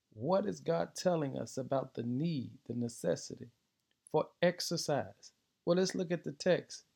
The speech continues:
in First Corinthians ten and twenty-three. "I am allowed to do anything, but everything is not good for you." In other words, the Lord is saying, because you understand that you are the temple of God,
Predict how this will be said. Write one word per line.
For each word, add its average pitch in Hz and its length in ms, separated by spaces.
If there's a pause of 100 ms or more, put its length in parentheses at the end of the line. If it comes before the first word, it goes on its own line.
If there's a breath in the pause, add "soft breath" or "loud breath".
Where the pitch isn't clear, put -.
(320)
in 147 160
First 147 360
Corinthians 147 560
ten 143 280
and 143 140
twenty-three. 143 640 (920)
"I 170 120
am 151 160
allowed 127 460
to 143 80
do 135 240
anything, 131 560 (640)
but 107 120
everything 110 600
is 98 140
not 101 260
good 123 240
for - 140
you." 90 220 (640)
In 170 120
other 185 120
words, 175 220
the 151 80
Lord 165 300
is 147 100
saying, 131 340 (460)
because 180 380
you 165 120
understand 156 960 (540)
that 160 180
you 135 400
are 151 220
the 123 140
temple 147 440
of 107 140
God, 123 340